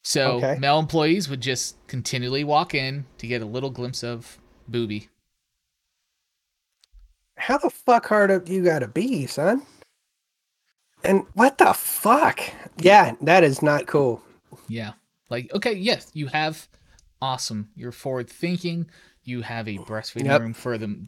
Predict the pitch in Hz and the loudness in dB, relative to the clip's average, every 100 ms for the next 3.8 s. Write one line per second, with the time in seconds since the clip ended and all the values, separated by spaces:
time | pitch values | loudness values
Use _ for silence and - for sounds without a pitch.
0 | - 117 107 110 - 113 117 117 127 131 | -14 -10 -8 -8 -10 -10 -8 -6 -4 -4
1 | 127 117 120 95 - 170 165 165 165 - | -6 -8 -10 -10 -6 -6 -4 -4 -6 -10
2 | _ _ _ - - 339 - 160 135 208 | _ _ _ -16 -8 -6 -4 0 2 2
3 | 113 107 107 - 110 117 151 | 0 -4 -4 -4 -6 -6 -8